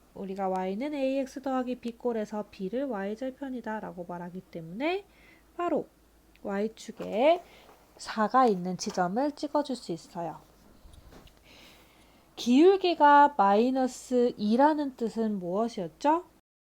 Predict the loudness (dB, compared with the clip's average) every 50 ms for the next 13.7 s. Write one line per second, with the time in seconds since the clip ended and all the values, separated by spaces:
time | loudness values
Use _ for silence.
0 | _ _ _ _ _ _ _ _ _ -6 -4 -4 -4 -4 -8 -6 -6 -6 -6 -4
1 | -4 -4 -4 -4 -6 -12 -18 -18 -8 -4 -2 -2 0 -2 -2 -6 -8 _ -8 -6
2 | -4 -4 -2 -4 -4 -6 -6 -8 -6 -4 -2 -2 -2 -2 -6 -6 -8 -6 -6 -4
3 | -4 -2 -2 -2 -4 -4 -4 -4 -2 -2 0 -2 -2 -2 -2 -2 -4 -4 -6 -8
4 | -8 -8 -12 -8 -4 -4 -4 -4 -6 -8 -8 -6 -4 -2 0 0 0 0 -2 -4
5 | -6 -4 -4 -4 -4 -4 -6 -6 -4 -4 -4 -4 -6 -8 -6 -4 -2 0 0 0
6 | -2 -4 -10 -14 _ _ _ _ _ _ _ _ -12 -8 -6 -6 -4 -4 -4 -4
7 | -4 -4 -6 -6 -6 -6 -8 -10 _ -4 -2 -2 0 0 -2 -4 -4 -4 -4 -4
8 | -2 -2 -2 -4 -4 -4 -4 -4 -4 -4 -6 -8 -8 -6 -6 -4 -4 -4 -6 -6
9 | -8 -6 -2 2 4 4 4 4 2 -2 -10 -20 -20 -20 -20 _ _ -4 -2 0
10 | 0 0 0 -2 -4 -6 -8 -8 -8 -8 -8 -8 -6 -4 -4 -4 -4 -4 -4 -6
11 | -6 -8 -8 -10 -10 -8 _ -4 -2 -2 -2 -2 -4 -8 _ _ _ _ -20 -20
12 | -14 _ -10 -8 -8 -8 -10 -10 -8 -10 -8 -8 -8 -8 -8 -8 -10 -12 -10 -10
13 | -8 -8 -8 -10 -10 -8 -6 -4 -2 -2 0 0 0 -2